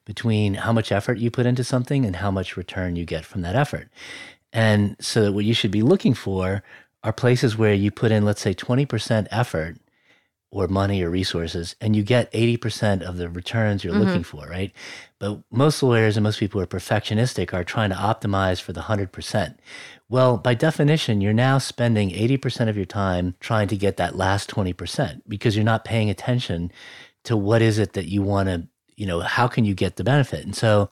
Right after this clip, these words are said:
Speaker 1: like, for example, uh, you know, and people will say, "Well, what's eighty twenty? Where do you see eighty twenty?"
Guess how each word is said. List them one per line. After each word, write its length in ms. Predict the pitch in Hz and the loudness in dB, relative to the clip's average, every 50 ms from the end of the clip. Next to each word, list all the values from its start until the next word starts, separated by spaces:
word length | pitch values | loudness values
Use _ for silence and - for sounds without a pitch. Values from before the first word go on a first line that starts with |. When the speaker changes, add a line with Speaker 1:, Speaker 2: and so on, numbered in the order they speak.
| _ | _
Speaker 1:
like, 220 | - 110 101 95 - | -2 -2 -2 -2 -2
for 100 | - 104 | -4 -4
example, 600 | 92 101 104 98 98 92 104 95 92 90 85 - | -2 0 0 0 0 0 0 0 0 0 -2 -4
uh, 260 | 87 95 90 - - - | -6 -8 -8 -8 -10 -10
you 80 | - 107 | -8 -6
know, 220 | 104 90 85 - - - - _ _ _ _ _ | -6 -6 -6 -8 -10 -14 -18 _ _ _ _ _
and 100 | - 120 | -4 -2
people 160 | 110 143 135 120 | 0 2 2 2
will 80 | 104 | 2
say, 140 | - - 98 | 0 0 -2
"Well, 280 | 90 95 110 113 - - | 0 0 -2 -2 -2 -2
what's 240 | 117 131 147 - - | 0 0 0 2 2
eighty 200 | 131 113 104 98 | 2 2 0 -2
twenty? 360 | - - - 92 85 85 82 82 | -4 -4 -4 -4 -4 -4 -4 -4
Where 180 | 90 110 113 113 | -2 0 0 0
do 60 | 110 | 0
you 80 | 107 98 | -2 -4
see 200 | - - 101 95 | -4 -6 -6 -4
eighty 160 | 92 90 82 | -4 -6 -6
twenty?" 340 | - - 92 80 80 - | -6 -8 -8 -8 -8 -12